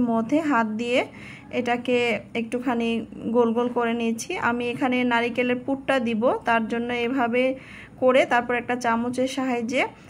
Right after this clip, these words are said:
এক চামচ করে আমি পুর এর ভিতরে দিয়ে দিলাম। তারপর এভাবে চারপাশ থেকে এটাকে খুব ভালোভাবে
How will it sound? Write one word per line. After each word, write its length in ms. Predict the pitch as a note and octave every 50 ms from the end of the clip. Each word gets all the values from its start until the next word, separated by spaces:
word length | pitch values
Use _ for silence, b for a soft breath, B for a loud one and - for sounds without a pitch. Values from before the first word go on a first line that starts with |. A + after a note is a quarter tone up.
| B B -
এক 160 | B3 B3 B3 B3 -
চামচ 360 | - A#3+ A#3+ A#3+ B3 B3 B3 -
করে 280 | - - B3+ A#3+ B3 D4 -
আমি 280 | - A3+ A3+ A3+ A3+ A3+ A3+
পুর 260 | A3+ - A#3+ A#3+ B3 B3+ B3+ B3
এর 180 | - A3+ A3 A3
ভিতরে 400 | G#3+ A3 B3+ A#3 A#3+ A#3 A#3 A#3+ B3
দিয়ে 240 | A3+ A3 A#3 A#3 A#3
দিলাম। 340 | A3 A#3 A#3 A#3 A#3 C4 E4+ G#4+ - - B B B B B B B B - - -
তারপর 500 | B3 A#3+ A#3+ A#3+ A#3 - B3+ B3 B3 B3+ A#3 -
এভাবে 420 | - A#3 A#3 B3 A#3+ C4 B3 A#3 B3 A#3+ A#3+ A#3+
চারপাশ 380 | B3 A3+ A3+ A3+ A#3 A3+ B3 B3
থেকে 220 | - B3+ A#3 A#3+ A#3+
এটাকে 280 | A#3 A3+ A3+ A3+ A3+ A3+
খুব 160 | A3+ - A3+ G#3+
ভালোভাবে 640 | A#3+ B3+ A3+ A3 A3+ A3+ A#3+ B3 B3 A3 G#3+ A#3